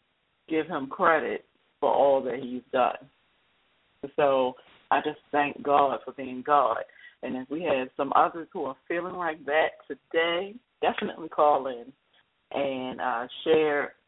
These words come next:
a testimony, share your praise report, and just tell us how much you are so thankful to God that you just wanna give him praise. And perpetual basically just means,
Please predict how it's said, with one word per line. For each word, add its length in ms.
a 120
testimony, 760
share 220
your 140
praise 380
report, 460
and 180
just 160
tell 240
us 200
how 240
much 240
you 760
are 180
so 220
thankful 440
to 80
God 400
that 180
you 100
just 180
wanna 200
give 300
him 340
praise. 580
And 220
perpetual 880
basically 520
just 200
means, 480